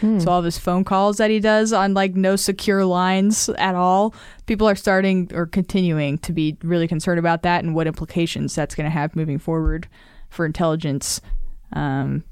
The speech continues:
Speaker 1: 'Cause he still just uses his, like, regular ass unsecured phone, right?
Speaker 2: He's using private lines. He's not,
Speaker 1: Mm-hmm.
Speaker 2: he's not trying to, like, s-, talk through encrypted communication.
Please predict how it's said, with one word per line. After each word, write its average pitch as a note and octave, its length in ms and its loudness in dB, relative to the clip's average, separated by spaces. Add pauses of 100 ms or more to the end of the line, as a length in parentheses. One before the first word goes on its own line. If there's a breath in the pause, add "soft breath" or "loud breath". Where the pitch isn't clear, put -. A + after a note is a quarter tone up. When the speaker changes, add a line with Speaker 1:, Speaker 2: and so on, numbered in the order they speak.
(140)
Speaker 1:
'Cause A#3+ 100 -2
he D4+ 80 4
still D#4 160 0
just G3+ 160 0
uses E3 300 0
his, E3 140 0
like, D3+ 140 -2
regular D#3+ 460 0
ass D#3 280 0
unsecured D#3+ 600 -2
phone, D#3 300 -2
right? D#3 140 2
Speaker 2:
He's B3+ 120 2
using C#4+ 300 2
private A#3+ 320 2
lines. G3 440 2
He's G#3 140 2
not, G3+ 200 4
Speaker 1:
Mm-hmm. E3 120 0
Speaker 2:
he's G3+ 200 0
not G#3+ 180 2
trying A3 320 2
to, G#3 80 2
like, F#3+ 260 0
s-, - 120 -10
talk G3 340 -2
through F#3+ 260 2
encrypted F#3 440 -2
communication. E3+ 1000 0